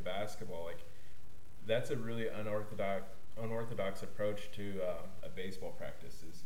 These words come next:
gonna go do things like that, but hey, it, I guess it, uh, worked out for us <laughs> in the end for, um, for the most part. We still had our losses here and there, but overall, uh, played with some great guys. Some guys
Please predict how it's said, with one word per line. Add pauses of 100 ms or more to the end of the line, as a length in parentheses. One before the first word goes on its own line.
gonna
go
do
things
like
that,
but (400)
hey,
it, (160)
I
guess
it,
uh,
worked
out
for
us
<laughs>
in
the
end (520)
for, (320)
um, (100)
for
the
most
part.
We
still
had
our
losses
here
and
there,
but (240)
overall, (380)
uh,
played
with
some
great
guys.
Some
guys